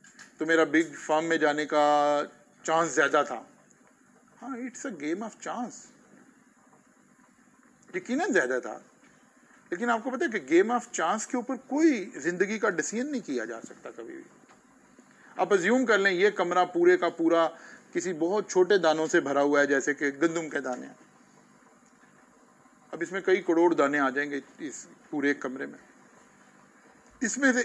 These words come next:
एक दाने के ऊपर, एक ग्रेन के ऊपर हम पोटेशियम साइनामाइड लगा देते हैं, दुनिया का सबसे तेज़ जहर, जो कि ज़बान को अगर वो दाना touch होगा तो death हो जाएगी। अब हम कहते हैं यार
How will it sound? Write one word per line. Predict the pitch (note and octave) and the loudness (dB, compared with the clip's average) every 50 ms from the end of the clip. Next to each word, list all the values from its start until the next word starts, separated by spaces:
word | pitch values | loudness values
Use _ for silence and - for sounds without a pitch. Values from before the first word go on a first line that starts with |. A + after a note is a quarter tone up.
| - - B3 | -4 -2 0
एक | A#3+ C4+ C#4 A3 F#3 D#3+ | 2 2 2 2 2 2
दाने | F3 E3 E3 F3 F3 E3+ | 2 2 4 2 0 -2
के | F3 E3+ | 0 -2
ऊपर, | D3+ C3+ - D#3+ - | -2 0 -2 -4 -2
एक | - F3+ G3+ A3+ A3 F3+ D3 | 2 4 4 4 4 2 0
ग्रेन | C#3+ F3 E3+ F3 F#3 G3 | 2 2 4 4 2 0
के | F3+ - | 0 2
ऊपर | F3+ E3 D#3+ - E3+ D#3 | 2 2 2 2 0 0
हम | D#3 D3+ | 0 -2
पोटेशियम | D3 E3 C#3+ - D3 C#3+ - - D#3+ D3+ | -4 -4 -2 -2 -2 -2 -2 -6 -8 -8
साइनामाइड | - - C#3 C#3 D3 D3 C#3+ C#3 C3+ B2+ | -6 -6 -6 -4 -4 -4 -4 -4 -4 -4
लगा | - C#3 A#2+ A#2+ | -6 -6 -6 -6
देते | B2+ - - - - - | -8 -8 -12 -18 -20 -20
हैं, | - - _ _ _ _ _ _ _ _ _ _ _ _ _ _ _ _ _ - | -20 -20 _ _ _ _ _ _ _ _ _ _ _ _ _ _ _ _ _ -12
दुनिया | C#3+ D#3 D3+ D#3 D#3+ D3+ | -10 -6 -2 0 0 0
का | C#3+ D#3 | 0 0
सबसे | - D#3+ D3 - - C#3+ | -2 -2 -4 -4 -6 -8
तेज़ | - - D3 C#3+ D3 C3+ | -6 -4 -2 -2 -2 -2
जहर, | B2 C3+ B2+ C3 A#2 - - - - - - - - - - - - | -4 -6 -6 -6 -8 -12 -16 -20 -20 -20 -20 -20 -20 -20 -20 -12 -10
जो | D3+ | -6
कि | C#3 D#3+ | -2 -2
ज़बान | D#3 C#3 D3+ C#3 C#3+ D3+ E3+ F3+ F#3+ F3+ | 0 0 2 2 2 2 2 0 -2 -2
को | - F#3 F3+ | 0 0 2
अगर | E3 E3+ E3+ | 2 2 2
वो | E3 E3 | 0 0
दाना | D3+ C#3+ C#3 D3 D#3+ | 0 0 0 0 0
touch | D#3+ D#3 E3 F3+ F3+ | 0 2 2 2 2
होगा | F#3 E3+ C#3+ D3 C#3+ | 2 0 0 0 -2
तो | D3+ | -2
death | C#3+ C3+ C#3 C3 - | -2 -2 -2 -4 -4
हो | C#3 B2+ | -6 -8
जाएगी। | A#2+ B2+ B2 B2+ C#3 - _ _ - - _ _ _ _ _ _ _ _ _ - - - _ _ _ _ _ _ _ _ - - _ _ _ - _ _ _ _ _ _ _ _ _ _ _ _ _ _ _ _ _ _ - - _ _ _ _ - - | -8 -10 -12 -14 -18 -20 _ _ -20 -20 _ _ _ _ _ _ _ _ _ -20 -20 -20 _ _ _ _ _ _ _ _ -20 -20 _ _ _ -20 _ _ _ _ _ _ _ _ _ _ _ _ _ _ _ _ _ _ -20 -20 _ _ _ _ -20 -16
अब | D#3+ E3 | -14 -14
हम | F3 F3+ | -12 -10
कहते | - F3 E3 - F#3+ | -8 -8 -8 -8 -8
हैं | F#3 | -8
यार | F#3 F#3 F3+ | -8 -8 -8